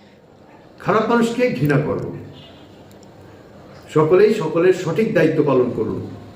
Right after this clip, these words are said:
এটা আমার অনুরোধ। নথিপত্র যা আছে যেখানে, সব কম্পিউটারাইজ করেন, সব ইন্টারনেটে নিয়ে আসেন, অত্যাধুনিক চলে আসেন, ইউরোপিয়ানকে ফলো করেন, আমেরিকাকে ফলো করেন,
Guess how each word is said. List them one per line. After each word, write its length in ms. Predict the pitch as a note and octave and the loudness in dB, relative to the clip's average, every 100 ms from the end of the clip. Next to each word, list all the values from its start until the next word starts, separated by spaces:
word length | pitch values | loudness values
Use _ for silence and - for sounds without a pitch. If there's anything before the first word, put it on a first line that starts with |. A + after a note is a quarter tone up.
| - - | -14 -6
এটা 180 | A#2+ B2+ | -2 0
আমার 160 | A#2+ | 0
অনুরোধ। 340 | A2 G#2 - G2+ - - - - - - | -2 -2 -4 -6 -14 -18 -20 -20 -18 -4
নথিপত্র 420 | E3+ A3 A3+ A3 G#3+ D3 | -2 0 -2 0 0 0
যা 100 | G3 | 0
আছে 320 | A#3+ A3+ A3+ | 0 0 -2
যেখানে, 320 | A3 G3+ G3 D#3 - - - | -2 0 -2 -4 -8 -10 -4
সব 120 | G#3+ - | -4 -2
কম্পিউটারাইজ 440 | G3+ F#3+ F#3 E3+ D#3 | -4 0 0 0 -2
করেন, 180 | C#3+ C3 | -2 -2
সব 220 | D#3+ D#3+ | -2 0
ইন্টারনেটে 420 | D#3+ D#3+ D3+ D3+ | 0 2 0 0
নিয়ে 180 | D3 B2+ | 2 0
আসেন, 240 | - A2+ - - - - - - - - - - - - - - - - - - - - - - | 0 -6 -10 -14 -18 -20 -20 -20 -20 -20 -20 -20 -20 -20 -20 -20 -20 -20 -20 -20 -20 -20 -8 -2
অত্যাধুনিক 520 | F#3 A3 G#3+ A#3 A#3 A#3 | 0 2 2 2 2 2
চলে 160 | G#3+ | 2
আসেন, 260 | F#3+ - - - - - - | 0 -4 -8 -10 -16 -14 -2
ইউরোপিয়ানকে 560 | F3+ A3+ A#3 A3+ A3+ | 0 2 0 0 0
ফলো 240 | A3+ G#3 G#3 | -2 0 0
করেন, 260 | G#3 E3 - - - F3 | 0 -2 -4 -10 -4 0
আমেরিকাকে 420 | A3 G#3 E3+ A#3 - | 2 2 -2 -2 -2
ফলো 160 | G#3+ | 0
করেন, 280 | G#3 G3 E3 | 0 0 0